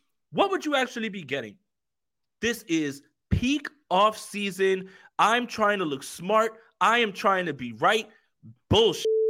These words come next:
Unbelievable. I cannot even believe this is even thought of right now at this point. Forget the, the, the ramifications when it comes to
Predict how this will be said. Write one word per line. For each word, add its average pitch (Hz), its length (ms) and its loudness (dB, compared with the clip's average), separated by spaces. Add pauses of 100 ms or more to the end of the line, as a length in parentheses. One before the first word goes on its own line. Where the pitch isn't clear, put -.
(200)
Unbelievable. 165 760 0
I 139 80 0
cannot 247 320 -4
even 226 160 -2
believe 190 240 -4
this 180 180 -6
is 151 100 -16
even 147 320 -10
thought 143 220 2
of 110 160 -8
right 113 140 -6
now 113 180 -10
at 107 80 -12
this 113 140 -18
point. - 240 -14 (440)
Forget 370 320 -2
the, 240 220 -6
the, 170 200 0
the 156 100 -6
ramifications 143 680 -8
when 127 120 -10
it 120 100 -12
comes 131 260 -12
to 127 380 -10